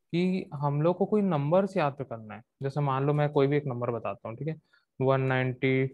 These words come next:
फ़ाइव डॉट टू, थर्टी फ़ोर डॉट, थर्टी फ़ोर डॉट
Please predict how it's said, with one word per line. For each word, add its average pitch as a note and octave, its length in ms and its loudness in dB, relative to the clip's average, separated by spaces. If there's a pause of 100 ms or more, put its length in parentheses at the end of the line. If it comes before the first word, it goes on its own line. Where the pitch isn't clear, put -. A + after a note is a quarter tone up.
फ़ाइव B2 500 0
डॉट B2 360 0 (140)
टू, C3+ 460 2 (760)
थर्टी C3 340 -2
फ़ोर C3+ 440 2
डॉट, B2+ 340 -2 (1500)
थर्टी C3 360 -4
फ़ोर C3+ 380 0
डॉट C3 320 2